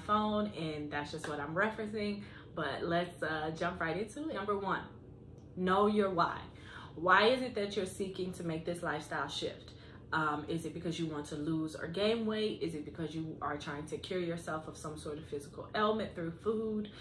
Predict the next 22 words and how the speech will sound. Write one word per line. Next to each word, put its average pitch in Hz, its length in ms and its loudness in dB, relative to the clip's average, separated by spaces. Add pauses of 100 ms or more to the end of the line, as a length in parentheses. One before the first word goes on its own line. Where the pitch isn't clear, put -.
(240)
What 190 240 2
is 170 180 4
it? - 160 -6
What's 190 380 0
your 185 140 2
why? 143 400 0
And 165 160 0
knowing 202 300 4
your 226 140 2
why 185 240 4
is 180 140 0
very 170 320 2
important 175 420 0
because 170 300 -2
it 170 100 -2
is 165 140 -2
going 190 340 -2
to 214 140 0
inform 170 560 -2
how 165 160 0
you 165 260 0
approach 196 480 -2